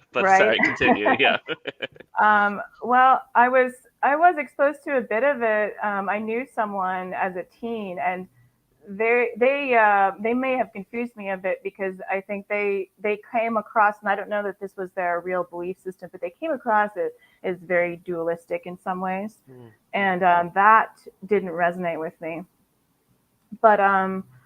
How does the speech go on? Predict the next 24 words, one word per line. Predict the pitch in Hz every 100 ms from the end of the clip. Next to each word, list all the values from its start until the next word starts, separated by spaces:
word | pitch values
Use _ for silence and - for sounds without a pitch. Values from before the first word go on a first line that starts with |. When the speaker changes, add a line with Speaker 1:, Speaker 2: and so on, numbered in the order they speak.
| _ _ _ _ 196
Speaker 2:
I | 262
would | 320 302
say, | 285 262 262 262
let's | 240 226 -
see, | 214 196
it's | 180 - 202 _ _ - - - -
not | 226 302 320
been | 302
all | 254 156 220 269
that | 269 214 -
long, | 202 240 240 196 180 180
uh, | 98 147 175 - _ _ _
five, | 220 220 240 247 240 233 _ _
six | 226 233 _ _ _ _ _ _ _ _ _ _ -
years | 220 233 220
ago, | 214 190 180 190 208 _ _ _ _ _ _
I | 220 240
started | 247 320 359 330
getting | 285 285
really | 269 247 226
interested | 233 247 240 226 - 220 208
in | 175 202 196 190 190 185 - -
Neoplatonism, | 196 220 208 - 254 - 160 160 175 170
actually. | 156 - 170 156 156 208